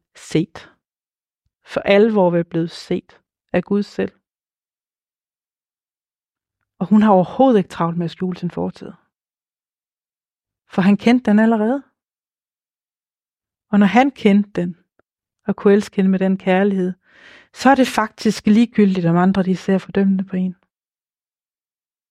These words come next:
Og det, at skammen var væk fra hende på den måde, helt væk,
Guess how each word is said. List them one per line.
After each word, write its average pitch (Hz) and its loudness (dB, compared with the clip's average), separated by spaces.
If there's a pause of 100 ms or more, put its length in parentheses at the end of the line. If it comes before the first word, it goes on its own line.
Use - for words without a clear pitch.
(1000)
Og - -2
det, 311 6
at - 2
skammen 226 2
var 180 2
væk 208 2
fra - -4
hende 185 2
på 185 -2
den 185 2
måde, 175 -4 (580)
helt 262 -8
væk, - -8